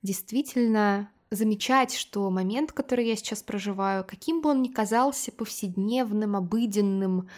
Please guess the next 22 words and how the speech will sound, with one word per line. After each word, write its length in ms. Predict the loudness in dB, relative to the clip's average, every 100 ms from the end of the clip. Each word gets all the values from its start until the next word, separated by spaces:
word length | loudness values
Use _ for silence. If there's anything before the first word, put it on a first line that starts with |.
| -8
может 240 | 0 0 0
быть, 160 | -4 2
даже 580 | 2 2 2 0 0 -4
скучным, 800 | -6 -4 -6 -4 -2 0 2
невзрачным, 720 | 2 0 -4 -2 -2 -2 -2 -2
на 80 |
самом 420 | -2 -2 0 2 0
деле 320 | 0 0 -2
абсолютно 760 | -6 -10 -4 -2 -2 -2 -2
особенный. 760 | -2 -2 -4 -4 -8 -12 -18 -20 _ _
И, 120 | -4
кстати, 400 | -4 0 0 2
перед 180 | 0 0
тем, 220 | 0 0
как 140 | -2 -2
перейти 440 | -2 -2 -2 -6
к 400 | -6 -2 0 0
основному 540 | -2 -4 -2 0 0 -2
содержанию, 680 | -4 -4 -2 -2 0 0
хочу 340 | -2 -4 -4 -2
вам 180 | -2 -2
сказать 560 | -4 -2 0 0 -4